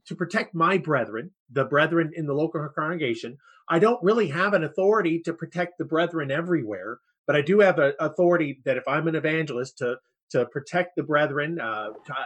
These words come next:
Acts chapter twenty, uh, speaks about the authority of the elders, uh, to do that work as well, to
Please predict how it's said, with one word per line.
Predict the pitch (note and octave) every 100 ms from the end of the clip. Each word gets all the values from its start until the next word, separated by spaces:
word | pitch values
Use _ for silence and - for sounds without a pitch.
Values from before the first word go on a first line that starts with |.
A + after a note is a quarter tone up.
| C3+
Acts | C3+ F3+ -
chapter | F3+ F3+
twenty, | E3+ G#3 F#3+ F3 - _ _ C#3+
uh, | C3+
speaks | - F#3 D#3
about | D#3+ D#3
the | D3
authority | D3 E3+ D#3+
of | D3+
the | C#3
elders, | C#3+ D#3+ C#3+ D#3+ F3 -
uh, | B2 A#2+ A#2+
to | C#3
do | B2 D3
that | C#3 C3
work | C3 C3 C3+
as | A#2 A#2
well, | A2+ C3+ C#3+
to | B2+